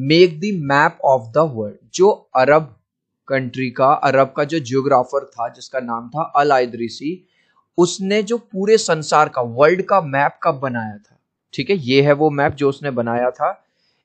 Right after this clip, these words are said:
इलेवन फिफ्टी फ़ोर में, याद रहेगा, वन वन फ़ाइव फ़ोर। Who is a cartographer? कार्टोग्राफर किसे कहते हैं? इमेज से समझो,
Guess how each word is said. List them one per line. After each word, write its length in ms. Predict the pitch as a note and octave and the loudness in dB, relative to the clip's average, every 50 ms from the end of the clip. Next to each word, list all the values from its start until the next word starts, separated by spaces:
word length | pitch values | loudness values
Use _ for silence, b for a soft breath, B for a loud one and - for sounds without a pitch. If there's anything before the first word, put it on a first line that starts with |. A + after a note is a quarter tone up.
| _ _ _ | _ _ _
इलेवन 580 | D3+ D3 C#3+ C#3+ C#3+ C#3+ D3 D3 D3 F3 F#3 F#3+ | 0 2 4 6 6 6 6 6 4 2 0 0
फिफ्टी 380 | E3+ - D3 C#3+ - - E3+ | -4 -6 -8 -8 -6 -6 -6
फ़ोर 280 | E3+ E3+ - D3 B2+ A#2 | -6 -4 -2 -2 -2 -2
में, 140 | G#2+ A2 G#2+ | -4 -6 -4
याद 260 | A2 B2 B2+ C3+ B2+ | 2 2 2 2 2
रहेगा, 360 | C3+ C#3 C#3 C#3+ C3+ F#3+ A3 - - _ B2 | 2 0 0 0 0 -4 -6 -6 -10 _ _
वन 280 | G#2 A2+ C3+ C#3+ D3+ | 0 2 2 2 2
वन 220 | C3+ B2+ C3+ D#3 F3 | -2 -4 -4 -4 -4
फ़ाइव 260 | E3 _ B2+ A#2+ B2 B2+ | -4 _ 0 0 0 -2
फ़ोर। 280 | B2 - - A#2+ A2 - _ _ _ _ _ _ _ _ _ _ _ _ _ _ _ _ _ _ _ _ _ _ _ _ _ _ _ _ _ _ _ _ _ _ _ _ _ _ _ _ _ _ _ _ _ _ _ _ _ _ _ _ _ _ _ _ _ _ _ _ _ _ _ _ _ - | -6 -8 -10 -10 -10 -12 _ _ _ _ _ _ _ _ _ _ _ _ _ _ _ _ _ _ _ _ _ _ _ _ _ _ _ _ _ _ _ _ _ _ _ _ _ _ _ _ _ _ _ _ _ _ _ _ _ _ _ _ _ _ _ _ _ _ _ _ _ _ _ _ _ -16
Who 300 | - - - G3 G#3+ A#3 B3 B3 - - - | -10 -2 2 2 2 4 2 0 -4 -4 0
is 220 | F#3+ G3 G#3 G3+ G3 F3+ - _ _ - | 2 2 2 2 -4 -10 -14 _ _ 4
a 120 | E3 E3+ E3+ F3+ F3+ F3+ - | 4 6 4 4 0 0 2
cartographer? 800 | D#3+ C3+ C#3 C#3 C#3+ - D#3+ D3+ C3 - B2+ A2 G#2+ - - A2+ - _ - | 4 4 4 4 2 0 -2 -2 0 0 -2 -2 -2 -6 -10 -14 -14 _ 0
कार्टोग्राफर 720 | D3+ D3+ E3 F3 - G#3 G3+ F3+ F#3 F3 E3 D#3+ - F#3+ | 2 4 4 2 0 -4 -4 -2 0 0 0 -2 -4 -10
किसे 260 | F#3 - F3 E3+ F3 F3 | -12 -14 -12 -8 -8 -6
कहते 300 | E3+ F3 E3+ F3 - F#3 | -4 -4 -4 -4 -4 -8
हैं? 120 | G3 - - | -8 -4 -4
इमेज 360 | D#3+ D3+ D3 D3 D3 D3 - | -4 0 0 0 0 0 -2
से 60 | D#3 | -8
समझो, 420 | C#3+ - C3 A#2+ A#2 G#2+ A#2+ A2+ | -10 -8 -8 -8 -6 -8 -8 -6